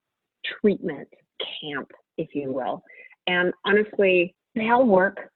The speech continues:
I've used them all. I like them all. There's advantages to each one. Um, Lipiflow is a little more delegatable, right? But it's one size fits all.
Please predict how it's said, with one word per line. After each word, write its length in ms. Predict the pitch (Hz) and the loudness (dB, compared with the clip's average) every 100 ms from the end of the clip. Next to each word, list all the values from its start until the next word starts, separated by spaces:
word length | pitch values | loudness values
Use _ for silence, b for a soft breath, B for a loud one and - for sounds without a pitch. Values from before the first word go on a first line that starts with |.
| - | 2
I've 180 | 196 185 | 2 6
used 240 | 208 214 | 4 4
them 160 | 220 208 | 0 -2
all. 440 | - - 185 180 - - | -4 -6 -8 -8 -10 2
I 60 | 202 | 4
like 440 | 190 190 190 - | 6 6 4 2
them 160 | 185 170 | -4 -4
all. 460 | 160 151 151 160 - | -6 -6 -6 -8 -8
There's 300 | - 190 180 - - - | 0 4 4 0 -10 0
advantages 680 | 190 185 180 190 190 202 202 - | 2 4 2 2 2 2 2 -4
to 80 | - | -4
each 180 | 180 185 - | -2 -2 -6
one. 420 | 170 156 165 233 - - | -6 -4 -2 -2 -6 -14
Um, 440 | 175 160 156 151 170 _ _ _ _ | -10 -8 -8 -10 -14 _ _ _ _
Lipiflow 640 | 190 185 196 208 190 190 196 | 2 2 0 0 4 4 4
is 360 | 180 175 175 170 - - | 4 4 4 -2 -12 -8
a 80 | - | -2
little 240 | 208 180 | 0 2
more 140 | 185 185 | 2 2
delegatable, 760 | 185 185 180 170 160 170 247 - - | 4 2 2 2 0 -2 -4 -8 -6
right? 240 | 175 254 - _ - - - | -4 -4 -6 _ -20 -10 0
But 120 | - | 2
it's 140 | 185 185 | 2 2
one 240 | 170 165 - | -4 -4 -4
size 180 | 170 - | -4 -4
fits 160 | - 190 | -8 -4
all. 300 | 240 - - | -4 -4 -10